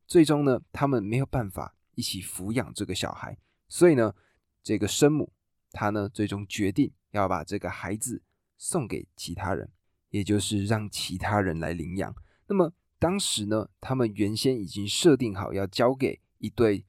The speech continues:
中产阶级的夫妇了。但是呢，中产阶级的夫妇呢，在最终他们的决定是他们想要一个女孩，而贾伯斯当时是男孩，所以呢，他们最终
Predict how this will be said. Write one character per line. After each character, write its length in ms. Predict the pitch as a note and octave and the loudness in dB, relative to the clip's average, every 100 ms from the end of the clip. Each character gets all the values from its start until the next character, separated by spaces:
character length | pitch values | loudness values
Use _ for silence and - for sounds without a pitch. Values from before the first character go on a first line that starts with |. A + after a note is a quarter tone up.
| _ - | _ -6
中 240 | D#3 F3+ | -4 -2
产 260 | - F#2+ C#2+ | -4 -6 -6
阶 240 | G#2+ G2+ | -6 -6
级 260 | - C#2+ C2 | -6 -12 -8
的 180 | G2+ F2 | -2 -2
夫 220 | F2 B2 | -2 -6
妇 220 | B2 C#3+ | -4 -2
了。 160 | E2+ - _ _ _ | -2 -4 _ _ _
但 120 | G#3 | 2
是 100 | G3+ | 4
呢， 160 | F#3+ C#3 | 4 4
中 160 | D#3+ | 2
产 160 | D3+ G#2 | 0 0
阶 100 | A#2 | 0
级 140 | A2+ | 0
的 60 | G#2 | 0
夫 160 | - A2+ | -2 -8
妇 160 | A#2+ | -4
呢， 120 | G2+ | -4
在 160 | F#2+ A#2 | 0 -2
最 300 | - E3 B2 | 2 4 4
终 260 | - A#2+ G#2+ - | 4 2 2 -8
他 140 | - | -6
们 120 | A#2 G#2 | -4 0
的 120 | G#2 | -2
决 240 | - G2+ | 0 -2
定 120 | G#2 | 0
是 160 | G#2+ G#2+ | -4 -6
他 160 | F#2+ A2 | -4 -6
们 140 | G2+ | -6
想 340 | - - F2+ F#2 | -8 -8 -8 -4
要 200 | A2 F#2+ | -2 -2
一 40 | |
个 140 | G2 F#2+ | -2 -4
女 220 | F#2 D#2+ | -4 -6
孩， 280 | E2+ D#2+ - _ _ _ | -6 -6 -8 _ _ _
而 60 | C3 | 0
贾 160 | C3 | 2
伯 120 | G#2 A2+ | 2 2
斯 260 | C#3+ D3+ | -2 -4
当 180 | - A#2 | -4 -6
时 160 | A2+ F2 | -6 -6
是 140 | G#2 | -6
男 260 | F#2+ E2+ E2 | -8 -8 -10
孩， 220 | - - - _ _ - | -12 -14 -16 _ _ -14
所 240 | - C3+ | 2 4
以 40 | C#3 | 6
呢， 160 | G2+ - | 4 -4
他 100 | - | -8
们 140 | G#2 F#2+ | -6 -4
最 160 | G#2+ | -2
终 200 | G2 G2+ | -2 -2